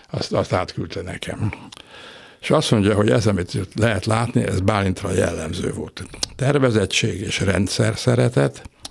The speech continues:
játékosság és derű, szenvedélyesség és érzékenység, zárkózottság és szókimondó, a konfliktusokat felvállaló őszinteség,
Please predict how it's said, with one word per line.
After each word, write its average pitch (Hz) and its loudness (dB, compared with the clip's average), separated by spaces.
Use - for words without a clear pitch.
játékosság 110 0
és 104 -6
derű, 120 4
szenvedélyesség 104 2
és - -8
érzékenység, 117 2
zárkózottság 117 2
és 120 2
szókimondó, 101 2
a - -4
konfliktusokat 123 2
felvállaló 92 0
őszinteség, 92 -2